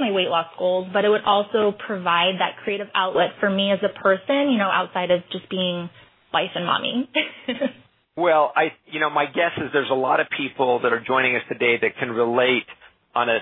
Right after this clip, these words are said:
Speaker 2: on a number of, of different fronts. Um, that, that terminology, chronic fitness quitter, I don't know that I quite believe that, but it's, but I'm sure peop-, but I'm sure people have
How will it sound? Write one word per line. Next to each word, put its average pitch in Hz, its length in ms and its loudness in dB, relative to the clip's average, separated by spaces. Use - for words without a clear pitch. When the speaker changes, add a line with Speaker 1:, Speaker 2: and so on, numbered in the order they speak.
Speaker 2:
on 120 160 0
a 117 40 -2
number 131 380 2
of, 107 120 2
of 107 200 -2
different 117 440 -2
fronts. 110 340 -2
Um, 107 340 0
that, 117 180 2
that 135 240 0
terminology, 131 640 -2
chronic 165 400 -2
fitness 120 260 0
quitter, 104 340 0
I - 60 -6
don't 160 120 2
know 147 100 2
that 120 100 0
I 110 60 2
quite 151 260 -2
believe 117 440 0
that, 98 320 2
but 117 160 0
it's, 139 140 -4
but 175 60 2
I'm 175 200 2
sure 233 120 -2
peop-, - 260 -2
but 170 100 2
I'm 160 180 0
sure 214 180 4
people 180 280 -4
have 160 100 -2